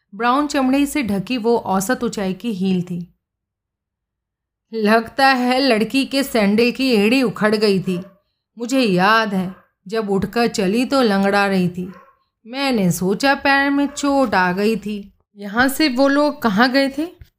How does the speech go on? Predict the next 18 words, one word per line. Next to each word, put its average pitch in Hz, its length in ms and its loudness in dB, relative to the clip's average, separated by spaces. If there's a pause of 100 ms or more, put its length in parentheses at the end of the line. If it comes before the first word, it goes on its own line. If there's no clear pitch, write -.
(480)
"यहाँ 190 480 0
से 277 200 2
सिर्फ 262 280 2
नीचे 240 460 2
ही 240 180 4
जाया 220 340 2
जा 214 220 2
सकता 196 460 -4
है।" 180 320 -4 (800)
कुछ 320 260 -6
देर 339 220 2
और 247 380 2
आसपास 240 600 -2
का 254 120 -6
मुआयना 208 460 2
करने 220 320 -2
के 214 160 -4
बाद 190 380 -2